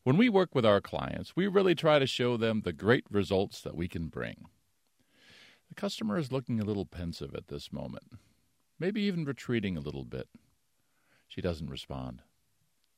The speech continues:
Undaunted, the salesperson presses on. "So as we've talked about, we've had clients who have used this to dramatically increase their revenue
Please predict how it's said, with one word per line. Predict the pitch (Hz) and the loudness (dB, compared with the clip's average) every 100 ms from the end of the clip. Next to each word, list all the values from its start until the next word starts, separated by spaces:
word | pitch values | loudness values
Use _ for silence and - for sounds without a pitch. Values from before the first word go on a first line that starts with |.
| _ _ _ _ _ _ - - | _ _ _ _ _ _ -20 0
Undaunted, | 127 131 120 117 120 175 185 - | 4 6 8 8 8 0 -4 -10
the | - | -6
salesperson | 104 110 107 104 120 120 - 208 - | 0 4 2 0 -4 -4 -4 -6 -4
presses | 107 107 120 98 | -2 -2 -2 -4
on. | 82 - - _ _ _ _ _ _ _ _ _ _ _ - _ | -4 -6 -18 _ _ _ _ _ _ _ _ _ _ _ -20 _
"So | - 165 | 4 4
as | 131 | 6
we've | 220 240 | 2 0
talked | - 156 - | 2 2 2
about, | 101 71 73 - - - | 0 0 0 -4 -8 0
we've | 190 | 2
had | 233 202 | 4 2
clients | - 151 147 170 - | 0 0 0 -2 0
who | |
have | 117 92 | 0 2
used | 120 190 - | -2 -2 -2
this | 110 123 | 0 0
to | - | -2
dramatically | 107 98 107 160 185 147 123 | 0 2 4 4 2 0 0
increase | 110 104 - 113 117 | 0 -2 -4 -6 -6
their | - 90 | -6 -4
revenue | 87 92 87 76 73 | 0 0 0 -4 -6